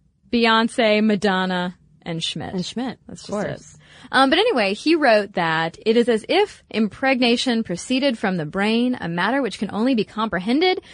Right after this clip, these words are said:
Speaker 1: from the intimate polar conception, i e sympathy, known to exist between the cerebral and sexual systems.
Speaker 2: Now, Sigmund Freud also had his own theories about pseudocyesis as well, because his most famous patient, in fact,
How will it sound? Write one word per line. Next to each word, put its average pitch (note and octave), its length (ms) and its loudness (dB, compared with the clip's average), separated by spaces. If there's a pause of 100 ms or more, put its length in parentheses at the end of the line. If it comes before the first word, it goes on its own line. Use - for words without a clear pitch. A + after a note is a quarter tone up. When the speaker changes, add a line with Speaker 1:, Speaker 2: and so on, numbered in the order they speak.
(160)
Speaker 1:
from A#3 180 0
the G#3+ 100 2
intimate E4 520 -2
polar C4 560 0
conception, A3+ 1300 -6
i E3 120 -4
e E3 140 -6
sympathy, E3 480 -8 (340)
known B3+ 420 4
to D#4 180 -4
exist A#3 500 -2
between F#3+ 300 -6
the E3+ 80 -4
cerebral G#3+ 560 -2
and E3+ 200 -6
sexual G3+ 520 -6
systems. - 840 -12 (540)
Speaker 2:
Now, D4 100 2
Sigmund A4 360 2
Freud F#4 260 4
also A#3+ 380 4
had F3+ 340 0
his F#3+ 200 -2
own F#3 220 -2
theories E3+ 580 -2 (300)
about G3 320 4
pseudocyesis G3 760 -2
as F3+ 160 -6
well, A3 300 2
because G#3+ 420 -2
his A3+ 180 -6
most B3+ 420 0
famous B3 400 -2
patient, G#3+ 520 -4
in E3+ 140 -4
fact, - 480 -6